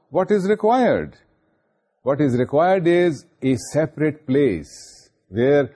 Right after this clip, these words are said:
all of these activities can be undertaken. And that is exactly what R D Laing and other anti-psychiatrists did.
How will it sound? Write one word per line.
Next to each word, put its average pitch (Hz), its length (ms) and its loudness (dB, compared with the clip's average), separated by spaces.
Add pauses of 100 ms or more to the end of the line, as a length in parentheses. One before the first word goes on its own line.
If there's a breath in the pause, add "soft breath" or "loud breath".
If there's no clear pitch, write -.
(320 soft breath)
all 160 360 2
of 143 160 -2
these 131 260 0
activities 131 760 -2
can 117 420 -4
be 117 140 -8 (100)
undertaken. 104 720 -6 (680)
And 101 240 -4
that 127 180 -2
is 120 180 -4
exactly 135 560 -4
what 120 360 0 (200)
R 120 300 0
D 120 160 0
Laing 113 560 0 (400)
and 110 320 -2 (120)
other 117 380 -2
anti-psychiatrists 104 1400 -6 (140)
did. 98 280 -2